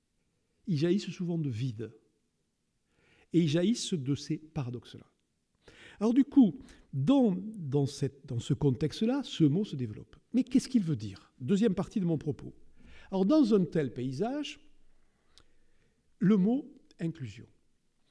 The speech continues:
Je vais dire pourquoi, dans mon propos, non pas pour faire une coquetterie de langage, mais pourquoi c'est un mot que je n'utilise plus, inclusion, et pourquoi je lui préfère le mot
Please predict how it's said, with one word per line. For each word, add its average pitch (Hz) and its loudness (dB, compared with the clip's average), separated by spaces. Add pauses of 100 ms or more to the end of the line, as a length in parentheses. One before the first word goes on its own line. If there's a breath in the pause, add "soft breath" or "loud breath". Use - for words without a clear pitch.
(100)
Je 196 -8
vais 262 0
dire 302 -2
pourquoi, 175 6 (500)
dans 135 -4
mon 139 -2
propos, 160 -2
non 156 2
pas 208 0
pour 175 -4
faire 156 -2
une 139 2
coquetterie 165 -2
de 135 -2
langage, 135 -4 (800 soft breath)
mais 165 4
pourquoi 262 0
c'est - 0
un 185 6
mot 233 -2
que 208 0
je 165 0
n'utilise 151 -4
plus, 185 -4 (480)
inclusion, 143 -2 (720 soft breath)
et 156 -2
pourquoi 240 0
je 196 4
lui 202 4
préfère 220 0
le 180 4
mot 214 -2